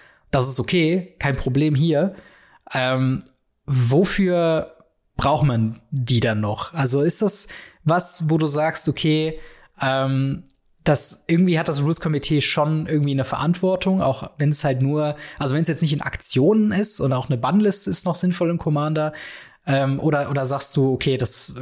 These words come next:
ist halt eine Novelty gewesen, dass sie halt eben Commander geschaffen haben und deswegen irgendwie verantwortlich sind für das Format,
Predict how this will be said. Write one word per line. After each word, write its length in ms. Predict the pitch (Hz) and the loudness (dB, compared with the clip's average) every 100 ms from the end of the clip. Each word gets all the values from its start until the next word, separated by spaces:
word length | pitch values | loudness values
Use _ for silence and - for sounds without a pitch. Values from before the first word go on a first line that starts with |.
| 139 156 | -4 -2
ist 140 | - | 0
halt 100 | 147 | 0
eine 100 | 135 | 2
Novelty 500 | 131 143 175 170 180 | 2 2 0 2 0
gewesen, 420 | 160 147 160 156 | 2 0 0 0
dass 160 | 135 - | -2 0
sie 80 | 131 | -2
halt 120 | 120 | 0
eben 300 | 131 123 123 - - _ _ | 0 -2 -4 -10 -20 _ _
Commander 460 | 147 123 135 147 | 2 2 2 0
geschaffen 480 | 120 - 139 - 190 | 0 -2 -2 2 2
haben 240 | 180 196 170 | 2 0 2
und 80 | |
deswegen 340 | 127 - 135 156 | 0 0 0 0
irgendwie 260 | 143 143 131 | 0 0 -2
verantwortlich 520 | - 147 175 160 151 | -2 0 0 0 0
sind 160 | 147 | -2
für 60 | 139 | -2
das 160 | 135 - | -4 -2
Format, 460 | 131 127 156 190 | 0 0 0 -2